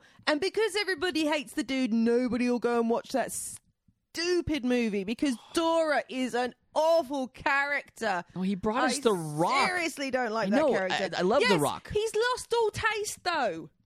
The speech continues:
Speaker 2: The Island?
Speaker 1: He
Speaker 2: I kind of
Speaker 1: started
Speaker 2: enjoyed
Speaker 1: up
Speaker 2: The
Speaker 1: here,
Speaker 2: Island. <laughs>
Speaker 1: and then
Speaker 2: Well,
Speaker 1: he took a
Speaker 2: kind of.
Speaker 1: nosedive. You know, one of those, you know, those guys that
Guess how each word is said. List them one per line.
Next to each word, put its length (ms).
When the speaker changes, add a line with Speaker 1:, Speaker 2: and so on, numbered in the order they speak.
Speaker 2:
The 120
Island? 580
Speaker 1:
He 80
Speaker 2:
I 20
kind 240
of 80
Speaker 1:
started 220
Speaker 2:
enjoyed 240
Speaker 1:
up 60
Speaker 2:
The 60
Speaker 1:
here, 120
Speaker 2:
Island. 500
<laughs> 160
Speaker 1:
and 0
then 200
Speaker 2:
Well, 120
Speaker 1:
he 100
took 200
a 60
Speaker 2:
kind 220
of. 60
Speaker 1:
nosedive. 840
You 100
know, 140
one 120
of 80
those, 220
you 120
know, 120
those 240
guys 420
that 200